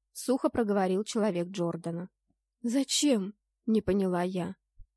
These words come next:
«Его превосходительство ожидает вас», попросила дать мне пару минут на сборы.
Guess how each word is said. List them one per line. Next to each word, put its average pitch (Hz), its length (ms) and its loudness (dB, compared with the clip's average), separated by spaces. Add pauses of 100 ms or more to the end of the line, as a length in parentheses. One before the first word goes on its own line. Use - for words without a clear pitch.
«Его 185 240 4
превосходительство 180 880 -2
ожидает 165 420 -2
вас», - 300 -16 (380)
попросила 269 600 2
дать 214 220 2
мне 202 160 2
пару 202 260 0
минут 196 320 -2
на 190 160 0
сборы. 180 440 -4